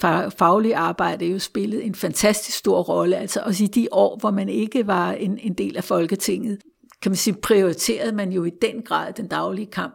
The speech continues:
på, på arbejdspladserne. Så kan man sige, der var en helt anden forankring, end der var, kan man sige, med den nye bølge. Lidt, altså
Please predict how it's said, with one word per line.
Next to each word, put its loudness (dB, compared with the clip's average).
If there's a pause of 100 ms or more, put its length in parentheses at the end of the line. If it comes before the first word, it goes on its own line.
på, -4
på -2
arbejdspladserne. -4 (380)
Så -10
kan 2
man 6
sige, -2
der 2
var 0
en 0
helt 0
anden 6
forankring, -4 (260)
end -2
der 2
var, 0
kan -2
man -2
sige, -4
med 0
den 0
nye 2
bølge. 4
Lidt, 2
altså -6